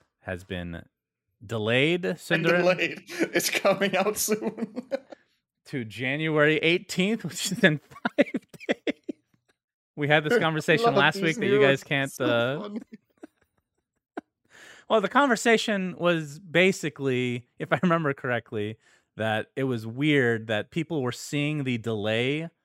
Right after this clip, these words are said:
Speaker 1: on Netflix before any <laughs> announcement was made by
Speaker 2: Yeah, that's
Speaker 1: Valve,
Speaker 2: true.
Speaker 1: which
Speaker 2: It's just people randomly found out.
Speaker 1: <laughs> which, again, is like,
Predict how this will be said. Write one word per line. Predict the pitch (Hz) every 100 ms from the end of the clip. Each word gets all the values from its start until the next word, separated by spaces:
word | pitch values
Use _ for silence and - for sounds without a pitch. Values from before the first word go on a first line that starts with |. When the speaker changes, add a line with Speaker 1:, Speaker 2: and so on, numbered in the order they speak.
| _ _ -
Speaker 1:
on | 107 110 101
Netflix | 120 - 185 208 - -
before | 131 - 131 131
any | 127 131
<laughs> |
announcement | 98 98 147 - - - - - -
was | - - 220 -
made | - - 175
by | 151 143
Speaker 2:
Yeah, | 135
that's | 160 -
Speaker 1:
Valve, | 190 131 101 101
Speaker 2:
true. | - -
Speaker 1:
which | 196
Speaker 2:
It's | 175
just | 143 139 -
people | 170 160
randomly | 135 147 127
found | 110 110 104
out. | 98 85 175 - - 269 - -
Speaker 1:
<laughs> | _ - - -
which, | - -
again, | 185 156 - 175 175 196
is | 175 -
like, | 175